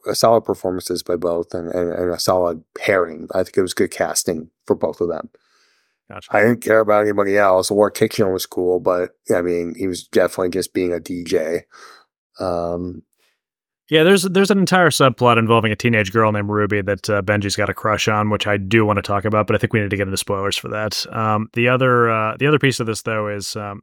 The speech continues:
Speaker 2: I, I really, I have more to say about the relationship between these two and how it evolves over the course of this, but I think what is interesting is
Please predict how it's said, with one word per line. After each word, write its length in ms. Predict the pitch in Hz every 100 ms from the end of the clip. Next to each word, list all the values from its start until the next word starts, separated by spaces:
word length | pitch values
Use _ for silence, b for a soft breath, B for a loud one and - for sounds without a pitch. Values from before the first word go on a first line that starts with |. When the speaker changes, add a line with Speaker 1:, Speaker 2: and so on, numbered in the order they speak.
| -
Speaker 2:
I, 100 | 135
I 100 | 135 143
really, 400 | 151 143 123 - B B B
I 80 | 143
have 100 | 143
more 160 | 165 165
to 60 |
say 160 | - 143
about 160 | 127
the 80 | 123
relationship 420 | 110 113 110 -
between 300 | 113 117 127
these 160 | 123 110
two 180 | 131 120
and 80 | 107
how 160 | 110
it 60 | 107
evolves 360 | 101 104 107
over 140 | 107 101
the 100 | 95
course 300 | 110 113 -
of 80 | 107
this, 220 | 101 -
but 320 | 107 110 104 - B B B B 120
I 80 |
think 220 | 117 170 170
what 120 | 147
is 100 | 123
interesting 600 | 127 123 - 120 107 107
is 720 | 107 107 104 101 101 -